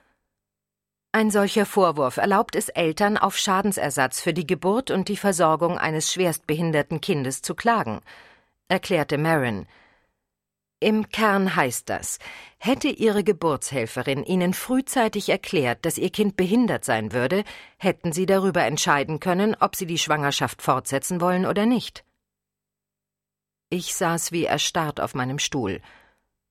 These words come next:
Sean sprach für mich. „Wollen Sie damit etwa sagen, meine Tochter hätte nie geboren werden dürfen?“ Als dein Vater aufstand,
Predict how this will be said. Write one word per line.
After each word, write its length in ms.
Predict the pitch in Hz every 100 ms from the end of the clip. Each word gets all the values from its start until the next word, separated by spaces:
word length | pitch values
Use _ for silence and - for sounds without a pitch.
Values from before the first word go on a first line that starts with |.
| -
Sean 380 | - 160 143 139
sprach 380 | - - 143 -
für 200 | - 147
mich. 380 | 135 98 - - _ _ _ _ _ _ _ _ - -
„Wollen 240 | 90 101
Sie 100 | 123
damit 240 | 131 143 -
etwa 240 | - 131
sagen, 420 | 123 104 104 120 - - -
meine 320 | - 165 165 120
Tochter 340 | 165 156 180
hätte 260 | 151 151 156
nie 220 | 160 151
geboren 520 | 147 - 139 214 240
werden 300 | 143 127 127
dürfen?“ 440 | 135 147 - 226 - _ _ _ _ _ _ _ _ _ _ _ _ _ _ -
Als 240 | 180 185
dein 200 | - 190
Vater 400 | - 185 196 202
aufstand, 580 | 160 190 - 208 214 214